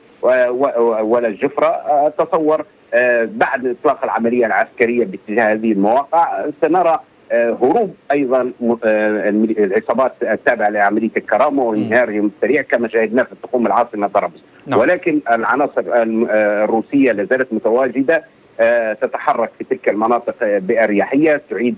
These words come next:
Speaker 1: تمركزاتها، تعزيز أيضًا، آه، نقول أسلحتها ومعداتها العسكرية حتى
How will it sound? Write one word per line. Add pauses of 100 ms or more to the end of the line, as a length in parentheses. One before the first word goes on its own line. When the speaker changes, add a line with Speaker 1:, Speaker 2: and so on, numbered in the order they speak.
(140)
Speaker 1:
تمركزاتها،
تعزيز (180)
أيضًا، (360)
آه،
نقول
أسلحتها
ومعداتها
العسكرية (240)
حتى